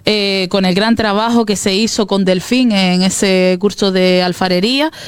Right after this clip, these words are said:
donde hace unos días estaban haciendo la quema de, de todas las piezas, y, y lo vamos a enfocar este año, el puesto, el stand, eh, en relación a, a, a ese trabajo,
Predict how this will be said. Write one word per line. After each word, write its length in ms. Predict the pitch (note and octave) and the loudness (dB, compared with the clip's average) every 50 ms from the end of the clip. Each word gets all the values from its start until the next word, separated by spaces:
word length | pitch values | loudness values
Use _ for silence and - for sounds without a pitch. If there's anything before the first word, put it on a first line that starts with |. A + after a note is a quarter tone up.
| - - - - | -16 -16 -10 -4
donde 460 | - G3+ G3+ G3 F#3 F#3+ F#3 F3+ F3 F3 | -2 0 0 0 0 0 0 0 0 0
hace 200 | F3+ F3+ - G3 | -2 -2 0 0
unos 240 | F#3+ F#3+ F3+ F3 | 2 2 2 2
días 260 | F#3+ G3+ G3+ G3+ F#3+ F#3+ | 0 0 0 0 -2 -2
estaban 280 | F#3 - G3 F#3 F3+ | 0 0 0 0 0
haciendo 320 | F3+ F3 - F#3+ F#3+ F#3 F3+ | 0 0 0 0 2 2 2
la 160 | F3 E3+ D#3+ | 2 0 0
quema 320 | F3+ F#3 F#3 F#3 F3+ F3+ | 0 0 0 2 2 2
de, 200 | F3 F3+ F3+ F3+ | 2 2 2 2
de 140 | F3 F3 F3 | 2 0 0
todas 260 | - F#3 F3+ F3+ F#3 | 0 0 0 2 2
las 160 | F#3 F#3 F3+ | 2 2 0
piezas, 460 | - - A3+ A#3 C4 D4 - - F#4 F#4 - - - - - - - - - | 0 0 0 0 0 -2 -2 -2 -4 -4 -4 -10 -14 -14 -12 -12 -12 -8 -2
y, 420 | - B3+ B3 A#3+ A#3 A3+ A3+ A3 A3 - | 0 0 2 2 0 0 0 0 0 0
y 100 | A#3 A3 | 0 0
lo 120 | G#3+ G#3 | 2 0
vamos 220 | G#3 G#3 G#3+ G#3+ A3 | 0 0 0 0 0
a 40 | |
enfocar 360 | A3+ G#3+ - A3+ G#3 A3 A3 A3 | 0 0 0 -2 -2 0 -2 -2
este 200 | G#3 - A#3 G#3+ | -2 -2 -2 0
año, 240 | G#3 A3 A#3 A#3 A#3 - | 2 2 2 2 2 0
el 180 | - - G3 F#3 | 0 -2 -2 0
puesto, 380 | - G#3 G#3+ A3 - - A#3+ A3 | 0 -2 -2 -2 -2 -2 -2 0
el 80 | G3+ | 0
stand, 480 | G3 F#3+ - A3 G3+ G#3 A3+ A#3+ A#3+ A#3+ - | -2 -2 -2 -2 0 2 2 2 2 0 -2
eh, 400 | - G3+ F#3+ F3+ F3+ F3+ F3 E3 | -2 -2 0 0 0 0 0 0
en 140 | - F3+ F3+ | 0 -2 0
relación 480 | F3 F3 F3 E3+ E3+ - - G#3 G3+ G3 | 0 0 0 0 0 0 -2 -2 0 0
a, 140 | F#3+ F#3 - | -2 -2 -2
a, 320 | - F3+ F3 F3 E3+ E3+ - | -2 0 0 0 0 -2 -2
a 120 | - F#3 | -4 -4
ese 180 | F#3+ - - G#3 | -4 -4 -4 -4
trabajo, 540 | - G3+ F#3 F#3 G#3+ A#3+ C#4 C#4 F4+ F#4+ | -2 -2 -2 0 -2 -2 -2 -2 -2 -2